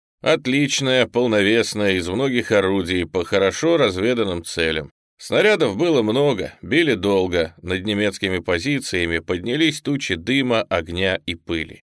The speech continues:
Такую бы артподготовочку в тысяча девятьсот сорок первом году под Погостьем. Ещё продолжалась стрельба из пушек, а баянисты уже выскочили из укрытий и в считанные минуты преодолели двести метров нейтральной полосы.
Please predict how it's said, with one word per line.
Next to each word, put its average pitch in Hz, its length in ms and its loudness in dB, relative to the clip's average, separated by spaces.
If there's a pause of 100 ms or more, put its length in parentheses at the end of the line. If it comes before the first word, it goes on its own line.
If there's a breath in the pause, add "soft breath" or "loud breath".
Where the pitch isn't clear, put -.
(340)
Такую 110 600 2
бы 101 220 2
артподготовочку 98 1120 -2
в - 80 -14
тысяча 101 480 -4
девятьсот 95 520 -2
сорок 98 360 -4
первом 101 500 0
году 85 520 -2
под 92 200 -8
Погостьем. 85 880 -4 (320)
Ещё 104 420 -2
продолжалась 123 680 2
стрельба 107 440 0
из 101 140 -4
пушек, 151 560 -4
а 101 160 2
баянисты 147 640 0
уже 110 280 0
выскочили 101 760 -2
из 87 100 -4
укрытий 135 640 -2
и 113 180 -2
в 95 40 -8
считанные 92 580 -2
минуты 131 440 -2
преодолели 104 720 2
двести 113 460 -2
метров 107 500 -2
нейтральной 90 580 -2
полосы. 90 540 -4